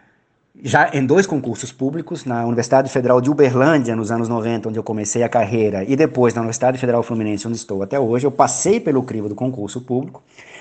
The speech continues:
Para passar nesse crivo do concurso público, além da prova de conteúdo, da prova didática, tem uma prova de títulos, ou seja, eu tenho uma trajetória pessoal que me, é,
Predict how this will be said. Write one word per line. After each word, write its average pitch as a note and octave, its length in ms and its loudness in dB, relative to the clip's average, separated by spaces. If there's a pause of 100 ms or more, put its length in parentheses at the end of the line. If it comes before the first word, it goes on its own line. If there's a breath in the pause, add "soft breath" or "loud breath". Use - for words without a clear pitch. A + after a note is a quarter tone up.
(240 loud breath)
Para D#3 180 8
passar F#3 420 4
nesse F3 220 -2
crivo D3+ 260 -2
do C#3 80 -2
concurso C3 480 -4
público, B2 440 -2
além A#2 480 2 (580)
da A#2+ 160 6
prova B2 400 6
de A2+ 80 -6
conteúdo, B2+ 880 0
da G#2+ 140 0
prova A#2 420 2
didática, B2+ 760 2 (380 loud breath)
tem G#3+ 140 2
uma E3 140 4
prova B2 260 4
de C3+ 120 0
títulos, E3 680 -4
ou C3 120 -4
seja, A#2+ 300 -2
eu A#2+ 60 0
tenho D3 180 0
uma C3+ 200 2
trajetória D3+ 1040 2
pessoal C3+ 1000 0
que B2+ 160 -2
me, A2+ 480 -4 (420 loud breath)
é, F#2+ 300 -8